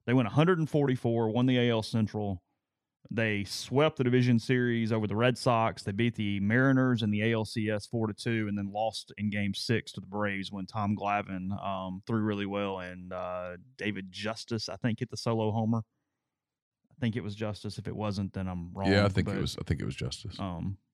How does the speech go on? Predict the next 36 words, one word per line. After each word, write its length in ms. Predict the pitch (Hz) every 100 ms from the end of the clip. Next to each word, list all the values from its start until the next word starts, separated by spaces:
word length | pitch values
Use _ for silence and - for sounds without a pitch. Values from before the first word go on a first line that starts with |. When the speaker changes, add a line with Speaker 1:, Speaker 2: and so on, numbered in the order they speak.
| -
Speaker 1:
Otis 280 | 113 98 -
Nixon 480 | 101 107 - 92 92
caught 200 | 98 85
the 60 |
last 340 | 90 98 92 -
out. 280 | 98 90 -
Speaker 2:
Mm-hmm. 300 | 90 90 90
Speaker 1:
Um, 420 | 98 92 92 101
it 40 | -
was 120 | -
a 120 | - - _
fly 120 | 90 90
out 60 |
to 40 | 107
center 200 | 101 92
field. 280 | 107 98 98 _ _ _ -
Uh, 460 | 131 139 139 135
the 100 | 127
lineup 480 | 135 147 165 147 - -
for 180 | 131 123
the 100 | 113
Cleveland 380 | 147 135 123
Indians 480 | - 127 113 95 95
in 60 | 98
nineteen 320 | 107 - 117
ninety-five, 800 | 107 104 95 123 123 131 123 113 -
their 140 | 110 104
two 160 | 131
catchers 440 | - 143 139 131 107
were 60 |
Sandy 320 | - 120 117 110
Alomar 380 | 113 110 107 98
and 80 |
Tony, 220 | 95 110 107
Tony 220 | - 107
Pena. 480 | 92 123 127 123 120